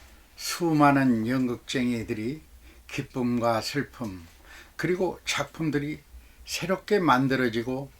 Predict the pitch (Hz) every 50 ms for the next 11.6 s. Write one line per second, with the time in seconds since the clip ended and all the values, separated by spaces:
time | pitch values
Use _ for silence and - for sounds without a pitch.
0 | - - _ - - - - - - 135 113 - 127 113 92 92 95 - - 104
1 | 92 - - - - - - - - - - - - - - - - - - -
2 | - - - - - - - - - - - - - - - - - - - 151
3 | 175 214 208 - - 185 - - 185 196 196 196 175 139 120 - - - - -
4 | - 139 143 160 143 - - 170 165 - - - - 170 180 180 175 170 175 165
5 | - - - - 151 147 127 120 113 110 104 101 - - - 104 123 - - -
6 | - - - - - - - - - - - - - 139 143 156 170 151 - -
7 | 160 156 135 120 - - - - 143 - - - - 156 147 143 - - 151 -
8 | - - - - 110 123 135 156 180 180 170 147 131 131 123 139 139 131 123 107
9 | 92 - - - - - - - - - - - - 214 208 - - - 214 208
10 | 180 147 147 151 156 151 147 156 156 147 131 - - - - 127 120 120 117 104
11 | 104 107 101 92 87 - - - 90 90 87 85